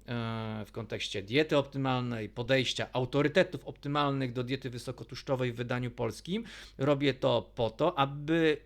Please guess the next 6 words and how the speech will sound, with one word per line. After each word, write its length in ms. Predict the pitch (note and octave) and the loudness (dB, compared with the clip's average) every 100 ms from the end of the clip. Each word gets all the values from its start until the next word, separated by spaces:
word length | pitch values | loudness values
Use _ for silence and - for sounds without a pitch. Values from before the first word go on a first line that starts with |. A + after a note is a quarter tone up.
| - - - C#3 | -20 -20 -20 -6
było 340 | C3 E3 D#3 | 0 4 4
jak 320 | D3+ A#3+ C4+ G3 | 6 4 4 2
najmniej 880 | G3+ G3 F#3+ A3+ D4+ A3 A#2 F2 - - | 2 2 2 2 4 4 2 -2 -8 -2
ofiar 440 | D3 A2 G2+ - - | -2 -2 -6 -8 -12
żywienia 640 | B2+ C#3 B2+ A2+ A2 A2+ - | -4 0 0 0 0 -4 -4
optymalnego. 720 | D3 D#3+ D#3+ F3+ F#3 B2 | -4 0 2 4 4 4